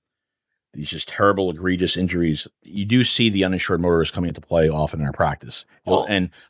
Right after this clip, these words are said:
Speaker 1: underinsured claims where the, you know, the tortfeasor, the person who's actually wrong in the accident, um, only has ten or twenty-five thousand dollars in coverage, yet the claim, the ultimate value of the claim exceeds probably fifty thousand or hundred thousand.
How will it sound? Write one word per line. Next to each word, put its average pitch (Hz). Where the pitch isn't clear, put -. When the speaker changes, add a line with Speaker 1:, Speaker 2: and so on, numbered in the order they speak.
Speaker 1:
underinsured 104
claims 82
where 85
the, 82
you 82
know, 87
the 80
tortfeasor, 107
the 85
person 98
who's 95
actually 92
wrong 95
in 95
the 90
accident, 92
um, 87
only 95
has 92
ten 104
or 85
twenty-five 90
thousand 95
dollars 87
in 87
coverage, 104
yet 92
the 82
claim, 107
the 90
ultimate 101
value 95
of 85
the 85
claim 87
exceeds 90
probably 85
fifty 92
thousand 87
or 80
hundred 95
thousand. 82